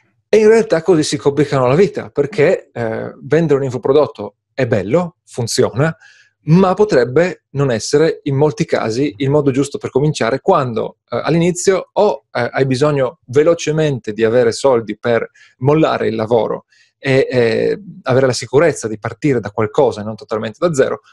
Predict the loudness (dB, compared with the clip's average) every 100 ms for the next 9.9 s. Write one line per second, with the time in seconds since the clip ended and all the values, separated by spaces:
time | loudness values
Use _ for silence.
0 | -4 2 4 4 2 0 -2 -4 -6 -4
1 | -2 0 0 -2 -2 -4 -8 -14 -4 -2
2 | -2 -2 2 2 2 0 -2 -2 -4 -2
3 | 0 2 2 2 2 0 -2 -2 2 2
4 | 0 0 -2 0 0 0 -2 -2 -4 -2
5 | 0 0 2 0 0 0 2 0 -2 -2
6 | -4 -6 -4 -4 -2 -2 -2 -4 -2 -4
7 | -6 _ _ _ -20 _ 0 2 2 0
8 | -2 _ -6 -2 -2 -4 -6 0 2 4
9 | 2 2 2 2 0 0 0 0